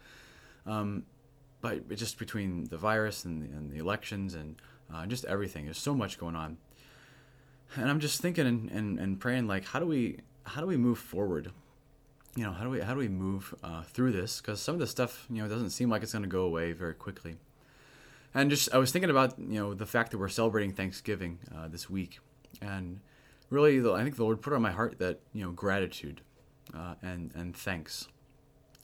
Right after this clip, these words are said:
Uh, giving thanks for what we do have in life has to be, uh, something of a way forward for us, um, especially as Christians. You know, our, our, our response as Christians to things in the world, uh, should be,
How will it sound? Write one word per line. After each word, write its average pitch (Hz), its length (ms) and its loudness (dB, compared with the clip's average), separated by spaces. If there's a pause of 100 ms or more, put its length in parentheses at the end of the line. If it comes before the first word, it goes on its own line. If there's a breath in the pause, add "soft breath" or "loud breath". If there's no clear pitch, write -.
Uh, 98 160 -2
giving 120 200 2
thanks 117 240 2
for 120 140 0
what 104 100 4
we 113 80 4
do 107 220 0
have 95 340 0
in 90 160 -2
life 87 420 -2
has 123 280 0
to - 120 -6
be, 95 280 -2 (420 loud breath)
uh, 87 140 -4
something 120 380 -2
of 90 120 -2
a 90 60 -2
way 92 300 2
forward 92 440 0
for - 200 -2
us, 90 360 -2 (540 loud breath)
um, 92 400 -2
especially - 360 4
as 123 120 8
Christians. 98 580 0
You 98 80 -2
know, 104 60 -2
our, 107 220 0
our, 104 300 0
our 95 240 -4
response 107 440 -6
as 87 120 -6
Christians 90 560 -8
to 85 300 -4 (320 loud breath)
things 127 240 4
in 92 60 -2
the 95 80 0
world, 98 380 0 (340 soft breath)
uh, 101 100 -4
should 151 340 -2
be, 113 320 4